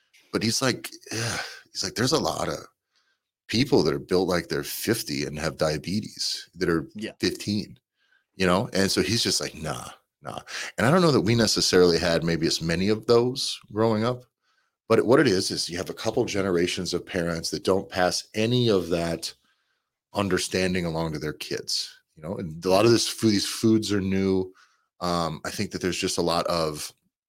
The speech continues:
Speaker 1: couple generations of stuff has snowballed, and now people know. People, even parents who don't exercise, know that they need, their kids need something 'cause their kids feel
Speaker 2: Okay.
Speaker 1: better. Their kids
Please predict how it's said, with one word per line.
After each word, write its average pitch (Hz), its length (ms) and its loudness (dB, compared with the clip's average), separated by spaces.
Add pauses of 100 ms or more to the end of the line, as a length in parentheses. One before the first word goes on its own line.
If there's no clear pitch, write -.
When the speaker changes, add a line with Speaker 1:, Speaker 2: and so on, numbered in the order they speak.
(1200)
Speaker 1:
couple 110 300 2
generations 110 680 4
of 101 80 -2
stuff - 300 -2
has 95 160 -2
snowballed, 85 600 0
and 80 120 -6
now 98 420 0 (380)
people 113 320 0
know. 85 380 -4 (140)
People, 117 440 2
even 143 300 4
parents 123 340 2
who 98 100 -2
don't 104 400 0
exercise, 95 540 0
know 80 480 -2 (640)
that 101 100 -6
they 92 100 0
need, 87 220 -2
their 90 80 0
kids - 320 -6
need 80 160 -10
something - 400 -12
'cause 110 140 -2
their 110 120 4
kids 123 320 2
feel 104 220 2
Speaker 2:
Okay. 85 80 -2
Speaker 1:
better. 73 180 0
Their 85 100 0
kids 123 300 0